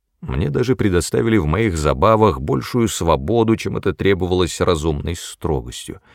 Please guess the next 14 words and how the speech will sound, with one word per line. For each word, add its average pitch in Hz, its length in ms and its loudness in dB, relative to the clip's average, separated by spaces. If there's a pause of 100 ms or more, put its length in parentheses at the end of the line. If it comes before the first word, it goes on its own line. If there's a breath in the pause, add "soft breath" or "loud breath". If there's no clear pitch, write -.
(760 soft breath)
Я 127 220 0
без 110 240 2
удержу 120 520 4
предался 101 580 4
различным 92 600 0
страстям, 107 1040 2
которые - 460 -4
мглою 85 600 0
своею 92 560 0
закрывали 80 600 -2
от 87 180 2
меня, 92 220 -2
Господи, 82 520 -2
сияние 76 720 0